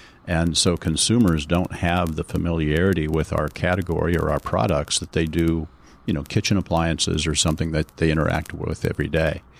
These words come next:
And, and so be, be, because of that, um, they, they, they come in and, and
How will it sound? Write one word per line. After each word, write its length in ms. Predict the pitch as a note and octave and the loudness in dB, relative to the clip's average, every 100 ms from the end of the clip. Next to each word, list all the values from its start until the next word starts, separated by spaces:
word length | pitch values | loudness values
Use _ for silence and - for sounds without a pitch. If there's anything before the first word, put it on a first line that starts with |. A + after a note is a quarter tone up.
| - - - - - | -20 -20 -20 -20 -8
And, 520 | F#2 D#2+ D#2+ D#2+ D#2+ - | -2 0 2 0 -2 -2
and 180 | D#2+ D#2 | -2 -2
so 140 | - | -2
be, 160 | D#2 E2+ | 0 0
be, 180 | - E2+ - | 0 -4 -2
because 540 | A2+ - - B2 B2+ | -2 -2 0 2 4
of 240 | F#2 D#2 D2+ | 2 0 -2
that, 480 | C#2+ C#2+ F2 - - - - | 0 0 0 -4 -12 -20 -4
um, 540 | D#2+ D#2+ D#2 D#2 D#2+ - | 0 2 2 0 -2 -2
they, 260 | F2 E2+ - | 0 0 -2
they, 440 | G2+ E2+ E2+ D#2+ - | 0 2 2 0 -2
they 220 | F2+ F2 | -2 -2
come 320 | - F2+ E2 | -2 -2 2
in 480 | E2+ F#2 E2+ F2+ E2+ | 2 4 2 0 -2
and, 220 | F2 D#2 | -4 -4
and 280 | F2 D#2 | -4 -4